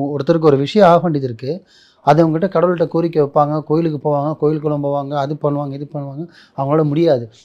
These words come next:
So, கடைசி பத்துல இப்படியாவது நம்ம என்ன ஒரு வழி தேட மாட்டோமா? ஒரு நம்ம நாலு கடவுளை நேர்ல பார்த்ததுல, சரி, ஒரு ஆன்மீகத்துல இருக்கவங்க கிட்டயாவது போயிட்டு நம்ம கோரிக்கை வச்சோன்னா அவங்க நம்ம பண்ணி கொடுக்க மாட்டாங்களா அப்படின்ற நம்பிக்கையில நம்ம கிட்ட வருவாங்க.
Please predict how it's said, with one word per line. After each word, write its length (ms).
So, 160
கடைசி 320
பத்துல 340
இப்படியாவது 400
நம்ம 160
என்ன 140
ஒரு 80
வழி 120
தேட 260
மாட்டோமா? 440
ஒரு 140
நம்ம 280
நாலு 220
கடவுளை 360
நேர்ல 200
பார்த்ததுல, 340
சரி, 160
ஒரு 120
ஆன்மீகத்துல 500
இருக்கவங்க 300
கிட்டயாவது 300
போயிட்டு 240
நம்ம 140
கோரிக்கை 300
வச்சோன்னா 320
அவங்க 180
நம்ம 140
பண்ணி 200
கொடுக்க 220
மாட்டாங்களா 460
அப்படின்ற 400
நம்பிக்கையில 420
நம்ம 180
கிட்ட 200
வருவாங்க. 340